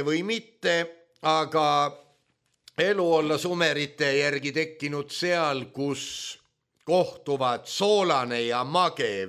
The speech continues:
vesi. Ja vaat see on Bahrein.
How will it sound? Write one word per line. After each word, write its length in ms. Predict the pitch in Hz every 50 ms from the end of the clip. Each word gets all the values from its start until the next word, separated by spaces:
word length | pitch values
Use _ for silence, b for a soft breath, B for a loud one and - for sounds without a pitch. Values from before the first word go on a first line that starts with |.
| 104 147
vesi. 720 | 190 220 233 208 - - 190 190 185 180 170 165 147 113 101 _ _ _ _ _ b b b b b b b b b b b b b b b b
Ja 80 | - 175
vaat 160 | 226 254 247
see 160 | - - 254
on 160 | 247 240 226 156
Bahrein. 880 | 208 202 180 135 - - 156 151 160 151 143 123 107 85 - - 64